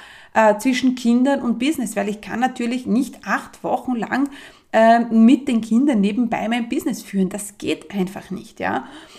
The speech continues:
Und deswegen habe ich mich dann entschlossen, die Kinder immer vier Wochen in Betreuung zu geben, da wirklich vier Wochen Vollgas zu geben, damit mich,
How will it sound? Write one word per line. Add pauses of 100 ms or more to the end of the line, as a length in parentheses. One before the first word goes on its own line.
(240)
Und
deswegen
habe
ich
mich
dann
entschlossen,
die
Kinder
immer
vier
Wochen
in
Betreuung
zu
geben, (340)
da
wirklich
vier
Wochen
Vollgas
zu
geben, (160)
damit
mich,